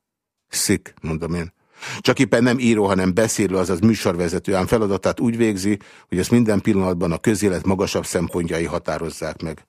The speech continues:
Akkor miféle csizma az asztalon a privát Fiala újra meg újra? Talán ez akar a kis színes lenni a politika és a gazdaság súlyos kérdései közepette? Dehogy, éppen nem.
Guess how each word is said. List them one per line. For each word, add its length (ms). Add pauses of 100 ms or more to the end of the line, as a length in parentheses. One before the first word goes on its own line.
(240)
Akkor 220
miféle 320
csizma 440
az 100
asztalon 440
a 40
privát 480
Fiala 360
újra 260
meg 160
újra? 420 (500)
Talán 340
ez 140
akar 220
a 40
kis 200
színes 360
lenni 220
a 60
politika 480
és 100
a 80
gazdaság 460
súlyos 400
kérdései 520
közepette? 640
Dehogy, 520
éppen 300
nem. 320